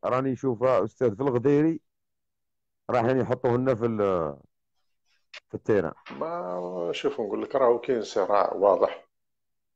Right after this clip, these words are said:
Speaker 1: هو صراع كبير يعني.
Speaker 2: صراع واضح. انتو الجماعه نتاع الجيش،
Speaker 1: بصح
Speaker 2: نتاع
Speaker 1: يا
Speaker 2: الجيش
Speaker 1: أستاذ،
Speaker 2: الملكي
Speaker 1: يسمعني
Speaker 2: يقعدوا
Speaker 1: فيه،
Speaker 2: يسمعوا،
Speaker 1: واحد
Speaker 2: يسمعوا له. يقعدوا ينتظروا
Speaker 1: بصح
Speaker 2: فيه.
Speaker 1: يا استاذ، راه قلت لك نتايا باللي،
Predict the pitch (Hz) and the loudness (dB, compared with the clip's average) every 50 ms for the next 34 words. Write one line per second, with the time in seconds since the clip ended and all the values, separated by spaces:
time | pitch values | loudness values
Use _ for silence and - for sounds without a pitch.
0 | _ _ _ _ _ _ _ _ _ _ _ _ _ _ _ _ 160 196 185 - | _ _ _ _ _ _ _ _ _ _ _ _ _ _ _ _ 2 2 2 4
1 | 196 196 165 - - 107 127 160 139 104 90 85 78 - - 104 104 - 104 104 | 4 4 4 2 2 2 2 4 4 4 2 2 0 0 2 2 2 2 2 2
2 | 107 101 104 110 101 98 90 87 95 90 90 - 113 104 92 92 101 101 95 95 | 2 4 6 6 6 6 4 0 -4 -10 -6 -6 -4 -4 -4 -4 -2 -2 -2 -2
3 | 92 - - 98 92 - - - 104 92 - - 113 92 87 87 196 135 175 190 | -2 0 2 2 2 2 -2 -6 -6 -6 -6 -6 -8 -8 -2 -2 2 6 6 6
4 | 190 175 160 143 135 127 117 - - 175 151 139 143 127 117 - 165 123 123 123 | 6 6 2 0 0 0 2 4 4 2 2 0 -2 -2 0 2 2 2 2 0
5 | - - 160 143 127 120 117 123 123 117 139 156 - - 131 147 160 165 151 123 | 0 0 2 2 2 2 2 2 2 4 4 4 4 4 4 4 4 4 2 2
6 | 85 - - _ _ _ _ _ _ _ _ _ _ _ _ _ _ _ _ _ | 0 -2 -8 _ _ _ _ _ _ _ _ _ _ _ _ _ _ _ _ _
7 | - - 98 - - 117 120 - - 135 131 131 143 135 131 185 160 180 185 165 | -8 -8 -8 -6 -6 -10 -12 -6 0 0 2 2 2 2 4 4 4 6 4 4
8 | 147 - 170 170 147 151 139 127 143 156 - 143 147 143 175 170 180 180 165 143 | 2 2 2 2 4 2 2 2 0 -2 -2 -4 -4 0 2 4 4 4 2 2
9 | 160 160 160 160 143 - | 0 0 2 0 0 0